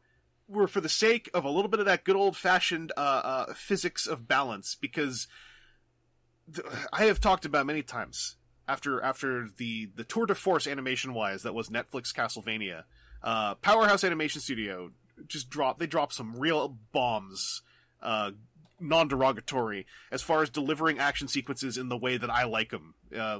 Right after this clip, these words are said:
the specific rhythms and flavors. And, and some of the stuff in Earthspark, when they get the action going,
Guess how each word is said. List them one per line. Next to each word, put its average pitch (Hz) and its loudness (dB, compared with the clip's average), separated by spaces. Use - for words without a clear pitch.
the 110 -12
specific 143 -4
rhythms 123 -4
and 113 -10
flavors. 110 -4
And, 139 -6
and 123 -8
some - -2
of 185 4
the 110 2
stuff - 2
in 143 -4
Earthspark, 196 4
when 131 -4
they 147 0
get 175 0
the 139 0
action 156 2
going, 196 0